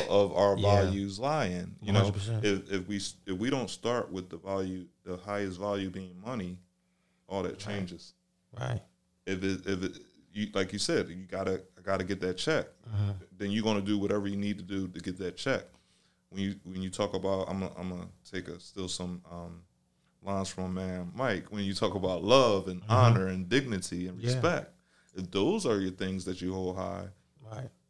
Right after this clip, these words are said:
Speaker 1: you're talking about a different T V screen. You're talking about different
Speaker 2: Right.
Speaker 1: videos. You're talking about different things that's going on in Hollywood.
Speaker 2: One hundred percent.
Speaker 1: They only feed the beast.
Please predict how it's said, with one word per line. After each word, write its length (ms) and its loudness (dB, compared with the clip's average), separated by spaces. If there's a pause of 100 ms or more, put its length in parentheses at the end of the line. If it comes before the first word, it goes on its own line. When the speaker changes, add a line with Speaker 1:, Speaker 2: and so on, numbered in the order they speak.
(160)
Speaker 1:
you're 120 -8
talking 200 0
about 300 -2 (240)
a 80 -4
different 400 -4
T 100 0
V 160 -2
screen. 340 -6
You're 120 -4
talking 180 -2
about 160 0
different 300 6
Speaker 2:
Right. 100 2
Speaker 1:
videos. 340 -2
You're 120 -4
talking 200 0
about 180 -2
different 380 -4 (360)
things 260 -2
that's 160 0
going 240 0
on 200 -2
in 100 -2
Hollywood. 500 -2 (240)
Speaker 2:
One 140 -10
hundred 220 2
percent. 280 -16
Speaker 1:
They 140 2
only 260 2
feed 380 2
the 60 -4
beast. 480 -6